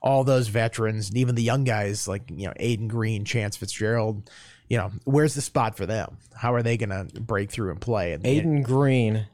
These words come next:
Speaker 2: let, let me jump in here and, and add this. I wrote my true freshman report today for the entire season. He had more non-special team snaps than any other true freshman this past season.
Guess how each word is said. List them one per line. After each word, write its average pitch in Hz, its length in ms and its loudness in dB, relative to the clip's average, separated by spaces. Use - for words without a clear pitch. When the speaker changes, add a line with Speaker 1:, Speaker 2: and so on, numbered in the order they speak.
Speaker 2:
let, 113 180 0
let 113 120 2
me 113 80 4
jump 110 200 0
in 113 60 0
here 110 140 2
and, 101 120 2
and 101 140 -2
add 101 180 2
this. 104 240 0
I 110 80 -4
wrote 113 220 2
my 117 100 2
true 127 200 0
freshman 117 400 0
report 107 340 0
today 110 320 2
for 104 140 -6
the 98 100 0
entire 98 360 -2
season. 98 400 -4
He 202 240 4
had 165 280 6
more 139 360 4
non-special 127 720 2
team 120 260 0
snaps 131 480 0
than 117 200 0
any 139 280 4
other 117 160 2
true 127 220 0
freshman 110 460 0
this 101 120 -2
past 101 280 -4
season. - 260 -10